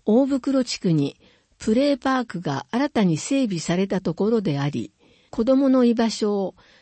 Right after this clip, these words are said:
さらに充実させることを目的に、子どもの居場所となっているプレーパーク等を運営する民間団体に対し、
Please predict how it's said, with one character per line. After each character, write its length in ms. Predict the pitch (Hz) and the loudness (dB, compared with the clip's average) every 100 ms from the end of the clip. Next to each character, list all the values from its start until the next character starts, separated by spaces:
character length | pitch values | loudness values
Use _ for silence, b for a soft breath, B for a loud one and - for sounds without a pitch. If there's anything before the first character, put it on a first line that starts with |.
| b | b
さ 220 | - 285 | -8 -2
ら 140 | 294 269 | 0 4
に 200 | 185 156 | 4 2
充 260 | 175 254 | 0 0
実 220 | 269 254 - | -2 -6 -4
さ 160 | 254 | -4
せ 160 | 240 262 | -2 -4
る 100 | 277 | -2
こ 160 | 240 | -2
と 220 | 233 247 180 | 2 2 2
を 60 | |
目 260 | 143 156 - | 2 -2 -2
的 320 | 214 196 180 | -2 0 2
に、 280 | 165 151 - b b b b - | 2 2 -2 b b b b -2
子 120 | 202 | 2
ど 140 | 240 | 4
も 120 | 254 | 4
の 140 | 254 254 | 6 6
居 100 | 208 | 6
場 120 | 233 | 4
所 140 | 240 | 2
と 140 | 254 240 | 2 4
な 140 | 240 | 4
っ 20 | |
て 220 | 233 - 175 | 0 -2 0
い 160 | 156 | 2
る 320 | 151 147 - _ | 2 2 0 _
プ 160 | 180 | 0
レ 220 | 214 269 | 2 2
ー 40 | 269 | 0
パ 220 | 262 262 | 0 -2
ー 60 | 233 | -2
ク 160 | 175 | -2
等 260 | - 196 165 | 0 2 2
を 260 | 139 123 b b | 2 -2 b b
運 300 | 214 254 269 | 6 8 6
営 160 | 254 254 | 4 4
す 180 | - 226 | 2 2
る 200 | 214 180 | 4 6
民 260 | 196 262 | 6 6
間 280 | - 262 254 | 2 2 2
団 240 | 247 247 | 4 2
体 260 | 214 180 147 | 2 0 2
に 160 | 147 139 | 2 2
対 240 | 180 160 | 2 0
し、 340 | 135 - 110 | 0 -4 -6